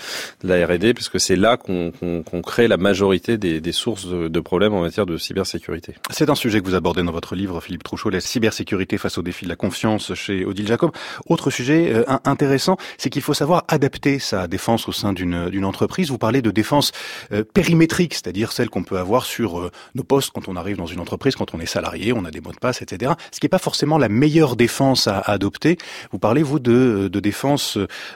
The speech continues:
Speaker 2: en profondeur.
Speaker 1: Oui, alors on va peut-être éviter tous les concepts de, de défense, mais le constat,
Speaker 2: Mais en tout cas, la, la,
Speaker 1: le
Speaker 2: la, la stratégie est intéressante parce qu'il faut savoir
Speaker 1: Oui.
Speaker 2: adapter sa,
Speaker 1: Oui.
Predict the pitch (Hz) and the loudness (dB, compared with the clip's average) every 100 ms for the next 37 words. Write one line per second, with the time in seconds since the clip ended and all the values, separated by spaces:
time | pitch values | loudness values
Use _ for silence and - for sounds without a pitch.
0 | 101 101 120 165 - 113 87 80 85 - | -4 -2 -2 -2 0 2 2 0 -6 -14
1 | - _ _ - 95 80 85 78 98 101 | -20 _ _ -4 -2 2 2 2 2 2
2 | - 120 120 113 110 131 110 107 107 - | 4 4 4 4 2 2 4 4 4 4
3 | 113 104 92 92 90 92 98 135 127 - | 2 4 4 4 2 4 2 2 0 2
4 | 95 85 - - - - - - - 104 | 2 2 -6 -10 -10 -12 -14 -16 -4 2
5 | 104 110 151 135 196 160 143 139 127 143 | 4 4 6 6 6 4 2 4 6 6
6 | 135 147 - 180 156 185 151 135 135 147 | 2 2 2 4 4 4 2 2 0 2
7 | 143 123 135 - 127 131 147 127 120 139 | 0 0 -2 0 4 4 4 2 2 0
8 | 123 107 110 | 0 2 2